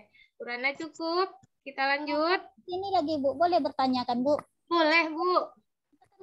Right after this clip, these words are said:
Speaker 2: ngajar kan, Bu. Cuman ada kawan bilang gini, "Pikir-pikir dulu, Bu, kalau mau masuk itu," katanya, "karena susah masuk itu, stres kita dibuatnya," katanya kan. Ah, "menghabiskan waktu, hilang waktu bersama keluarga," katanya kan.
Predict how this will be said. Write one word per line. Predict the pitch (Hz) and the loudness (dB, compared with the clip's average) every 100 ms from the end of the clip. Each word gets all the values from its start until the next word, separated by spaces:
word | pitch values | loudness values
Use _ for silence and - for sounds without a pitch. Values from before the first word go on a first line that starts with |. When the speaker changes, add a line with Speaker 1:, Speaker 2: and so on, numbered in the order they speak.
| 370 | -2
Speaker 2:
ngajar | 302 233 240 | 0 2 -2
kan, | 220 214 | -2 -8
Bu. | 208 220 - | -8 -10 -4
Cuman | 269 320 | 0 0
ada | 311 262 262 | 0 0 0
kawan | 277 262 262 | 2 2 2
bilang | 240 220 240 262 | 0 -2 0 0
gini, | 240 220 240 - _ _ _ _ - _ _ | 0 -4 -6 -8 _ _ _ _ -20 _ _
"Pikir-pikir | - 311 302 320 - 349 302 | -4 -4 -2 -6 -4 -4 -2
dulu, | 320 320 302 | 0 0 2
Bu, | 285 | 2
kalau | 285 294 | 2 4
mau | 285 277 | 4 2
masuk | 277 277 269 | 0 -2 -6
itu," | 262 294 294 262 | -6 -4 -2 -2
katanya, | 254 247 | -4 -4
"karena | 262 294 320 | -4 -2 -2
susah | 339 285 - 330 | -4 -8 -6 -2
masuk | 302 311 311 277 | 2 0 0 -2
itu, | - 330 | -2 -4
stres | 311 302 - - 311 - | -2 -4 -6 -6 -6 -6
kita | - 302 | -4 -2
dibuatnya," | 285 262 254 247 294 302 | -2 -2 -2 -2 0 0
katanya | 247 240 247 240 233 | -2 -4 -4 -4 -4
kan. | 240 294 294 _ _ _ | -2 -2 -4 _ _ _
Ah, | 247 262 | -6 -2
"menghabiskan | 269 262 233 - 277 262 | 0 0 -2 -2 0 2
waktu, | 262 - - 302 | 0 -2 -4 0
hilang | 285 269 277 285 | 0 0 2 2
waktu | 285 - | 0 -4
bersama | 262 277 269 262 262 | -2 0 0 0 0
keluarga," | 269 254 240 220 277 285 262 | 0 0 0 2 4 4 2
katanya | 254 233 233 | 0 -2 0
kan. | 339 | -4